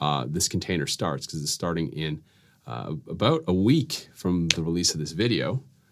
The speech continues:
But if you hear this now and you're interested,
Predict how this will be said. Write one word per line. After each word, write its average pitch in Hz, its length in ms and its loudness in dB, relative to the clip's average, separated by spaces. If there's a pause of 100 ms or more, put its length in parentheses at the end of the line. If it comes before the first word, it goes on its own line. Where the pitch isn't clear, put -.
(640)
But 113 580 4 (640)
if 95 180 2
you 107 80 2
hear 131 260 6
this 123 220 6
now 110 320 8
and 90 100 4
you're 90 120 2
interested, 117 580 4